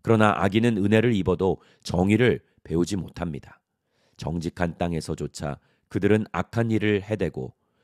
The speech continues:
여호와의 위엄을 무시해버립니다. 여호와여, 주의 손이 높이 들렸지만 그들이 쳐다보지 않습니다. 주의 백성들을 향한 주의 열정을 그들이 보고 부끄러워하게 해주십시오.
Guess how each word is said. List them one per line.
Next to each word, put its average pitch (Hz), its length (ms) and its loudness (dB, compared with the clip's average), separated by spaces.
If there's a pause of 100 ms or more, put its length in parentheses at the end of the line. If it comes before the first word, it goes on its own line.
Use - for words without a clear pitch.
여호와의 104 680 8
위엄을 104 560 4 (240)
무시해버립니다. - 1000 -6 (680)
여호와여, 98 540 6 (280)
주의 117 240 4
손이 123 460 0
높이 107 320 4
들렸지만 78 760 -2 (340)
그들이 123 320 2
쳐다보지 139 640 0
않습니다. 78 680 -10 (600)
주의 87 240 0
백성들을 80 680 -4
향한 71 340 -8
주의 78 380 -4
열정을 104 600 0 (340)
그들이 123 400 0
보고 92 540 2 (240)
부끄러워하게 87 880 0
해주십시오. - 600 -14